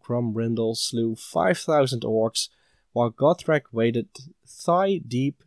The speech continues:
through black blood, the corpse of every last beastman strewn ar-,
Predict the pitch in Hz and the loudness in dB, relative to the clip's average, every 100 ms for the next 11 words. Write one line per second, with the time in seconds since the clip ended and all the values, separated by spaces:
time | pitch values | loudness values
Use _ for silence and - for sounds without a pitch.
0 | _ - 120 110 113 123 123 110 110 113 | _ -6 -4 -2 0 0 0 -4 2 2
1 | 107 113 - _ _ _ _ 117 - 170 | 2 -2 -14 _ _ _ _ -10 -2 4
2 | 175 180 120 - _ 180 180 170 139 131 | 4 4 -4 -6 _ 2 4 0 4 6
3 | 131 113 120 123 - 120 117 - - - | 4 0 -2 -2 -2 -2 -2 -4 -8 -2
4 | 165 160 143 135 | 0 2 0 -2